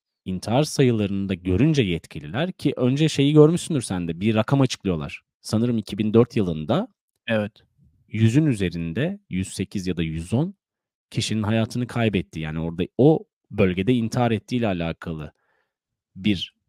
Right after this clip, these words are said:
Speaker 1: veri yayınlıyorlar resmi olarak. Sonrasında diyorlar ki, "Ya biz bunu yayınladığımız zaman aslında burada bir farkındalık oluşturuyoruz ve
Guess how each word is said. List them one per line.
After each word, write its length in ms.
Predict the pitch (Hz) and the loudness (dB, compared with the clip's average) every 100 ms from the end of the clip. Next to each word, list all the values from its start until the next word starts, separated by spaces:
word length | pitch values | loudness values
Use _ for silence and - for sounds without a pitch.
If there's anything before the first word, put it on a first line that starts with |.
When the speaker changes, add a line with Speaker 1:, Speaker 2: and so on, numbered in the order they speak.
| _ _ 92 | _ _ -6
Speaker 1:
veri 240 | 85 82 | -2 2
yayınlıyorlar 580 | 107 143 160 165 165 165 | 4 4 2 2 2 2
resmi 340 | 165 156 175 170 | 0 -2 -2 2
olarak. 320 | 175 185 - | 2 0 -2
Sonrasında 560 | 135 147 160 185 180 | 0 2 2 2 2
diyorlar 320 | 175 180 262 269 | 4 4 4 2
ki, 120 | 143 | 2
"Ya 180 | 131 135 | 2 0
biz 160 | 135 | -2
bunu 380 | 143 165 165 160 _ _ _ _ _ _ _ - | 0 2 2 0 _ _ _ _ _ _ _ -8
yayınladığımız 920 | 90 98 110 117 117 123 139 175 165 | -2 0 2 2 4 4 4 2 2
zaman 460 | 143 110 98 185 277 _ _ _ _ _ _ _ _ - | 2 2 2 2 0 _ _ _ _ _ _ _ _ -4
aslında 460 | 98 - 120 143 127 | -4 -2 0 0 2
burada 200 | 117 160 | 2 0
bir 60 | |
farkındalık 640 | - 117 117 131 135 151 147 | 2 2 2 0 2 2 2
oluşturuyoruz 540 | 123 - 123 160 190 | 0 0 0 2 2
ve 100 | 156 | 0